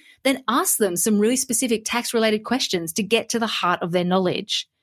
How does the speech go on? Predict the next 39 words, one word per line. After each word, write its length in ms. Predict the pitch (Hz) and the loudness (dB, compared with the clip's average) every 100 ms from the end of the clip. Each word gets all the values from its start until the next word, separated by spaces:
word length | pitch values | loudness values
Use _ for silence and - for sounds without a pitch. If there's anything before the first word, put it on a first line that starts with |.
| _ | _
If 100 | 220 | 0
you're 120 | 233 | 2
hiring 340 | 214 220 277 285 | 4 4 4 4
somebody 320 | 277 226 220 | 2 4 4
who 60 | 233 | 4
needs 180 | 226 | 2
to 60 | 214 | 2
be 60 | 214 | 2
able 120 | 208 | 2
to 120 | 202 | 0
write 440 | 170 202 254 285 - | 2 2 2 0 0
in 100 | 202 | 0
a 60 | |
way 360 | 185 233 262 247 | 2 2 2 2
that 180 | 202 - | 0 0
suits 360 | - 247 - | 0 0 0
your 100 | 202 | 0
brand 500 | 170 185 180 214 262 | 0 2 2 2 2
or 140 | 233 170 | 2 2
write 280 | 190 208 220 | 2 2 2
in 80 | 196 | 0
a 20 | |
certain 300 | - 208 196 | 0 0 0
tone 240 | - 202 | 0 0
of 120 | 190 | 0
voice, 440 | 170 320 156 170 - _ - | 2 2 2 -2 -6 _ -4
give 240 | 247 269 220 | 0 2 2
them 180 | 208 | 2
a 100 | 214 | 4
writing 520 | 202 190 208 240 240 220 | 2 2 0 0 0 0
task. 640 | - 170 - - - - _ - - - | 0 -2 -2 -8 -12 -14 _ -20 -18 -4
So 120 | 311 | 2
you'll 160 | 311 294 | 2 2
see 380 | - 311 381 | 0 2 2
that 180 | 240 208 | 2 0
by 80 | 247 | -2
actually 400 | - 277 - 311 | -2 -2 -2 -2
testing 640 | - - 262 294 - 269 | -2 -2 0 0 2 2
it, 240 | 120 160 | 2 -2